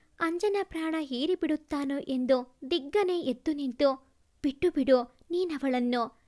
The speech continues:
ನಿನ್ನ ಕೈ ಮುಗಿದು ಬೇಡುತ್ತೇನೆ. ಅವಳು ಮಾನವ ಜನ್ಮದ ಬಗ್ಗೆ ಸಾಕಷ್ಟು ಕನಸು ಕಂಡಿದ್ದಾಳೆ.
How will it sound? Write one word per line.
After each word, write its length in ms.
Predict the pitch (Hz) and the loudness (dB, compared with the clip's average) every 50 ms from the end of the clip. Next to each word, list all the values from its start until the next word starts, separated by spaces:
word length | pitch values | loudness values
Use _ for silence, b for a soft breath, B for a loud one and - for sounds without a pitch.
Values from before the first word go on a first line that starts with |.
| b b b - | b b b -4
ನಿನ್ನ 180 | 381 381 359 339 339 339 | -2 -2 -2 -2 -4 -6
ಕೈ 280 | - - 294 254 311 | -4 -2 0 0 2
ಮುಗಿದು 340 | 359 370 370 330 359 - 339 | 2 0 2 2 2 2 2
ಬೇಡುತ್ತೇನೆ. 680 | - 277 262 247 247 240 - - 247 233 233 240 233 226 - _ _ _ _ _ _ _ _ _ _ _ - | 2 0 0 0 -2 -2 0 0 0 2 0 -2 -2 -4 -6 _ _ _ _ _ _ _ _ _ _ _ 2
ಅವಳು 300 | 392 392 381 370 370 349 | 4 6 6 6 6 4
ಮಾನವ 380 | 320 247 214 247 302 359 359 359 349 | 2 0 -2 -2 -2 0 0 0 -2
ಜನ್ಮದ 300 | - 339 320 311 320 302 320 | -2 -2 -2 -2 -2 -2 -2
ಬಗ್ಗೆ 320 | 302 311 294 294 - 302 285 | 0 -2 -2 -2 -2 -4 -4
ಸಾಕಷ್ಟು 640 | - - - 233 247 - - 349 320 - - 359 | -2 -4 -4 -4 -4 -4 -4 -6 -4 -2 -2 -2
ಕನಸು 320 | 339 - 269 269 254 - - | -2 0 -2 -2 -2 -4 -4
ಕಂಡಿದ್ದಾಳೆ. 720 | - 240 220 214 254 240 196 - 240 233 226 233 233 | -2 -2 0 0 0 -2 0 0 0 2 2 2 0